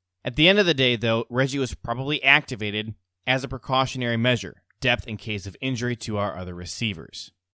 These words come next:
And we do still have three tight ends. That would be Robert Tonyan, Jay Sternberger, and John Lovett. Remember, we are missing DeGuara and Marcedes. Begelton is the only practice squad wide receiver who has had any time to familiarize himself with our scheme, with our playbook.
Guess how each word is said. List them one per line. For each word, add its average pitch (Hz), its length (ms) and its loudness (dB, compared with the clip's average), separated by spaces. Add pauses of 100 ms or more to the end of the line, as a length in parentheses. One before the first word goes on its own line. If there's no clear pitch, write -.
(240)
And 131 80 -4
we 139 100 0
do 165 220 0
still 147 280 0
have 120 280 2
three 110 260 -6
tight 110 300 -4
ends. 98 240 -2
That 95 100 -6
would 85 60 -12
be 92 100 -8
Robert 85 300 -8
Tonyan, 165 480 4
Jay 101 160 -4
Sternberger, 160 640 4
and 117 180 -2
John 110 280 0
Lovett. 90 260 -4 (420)
Remember, 104 300 -6
we 92 160 -8
are 123 260 2
missing 120 500 -4 (220)
DeGuara 123 560 0
and 127 220 0
Marcedes. 98 800 -4 (640)
Begelton 175 400 6
is 110 120 -4
the 120 120 -4 (160)
only 160 380 4
practice 135 320 -4
squad 117 320 -2
wide 90 200 -8
receiver 101 360 -8
who 98 140 -10
has 95 120 -8
had 104 240 -4
any 127 200 -6
time 117 260 -6
to 107 80 -12
familiarize 107 560 -6
himself 98 440 -8
with 135 240 -4
our 110 280 -4
scheme, 135 480 -4
with 92 100 -10
our 76 100 -12
playbook. 135 640 0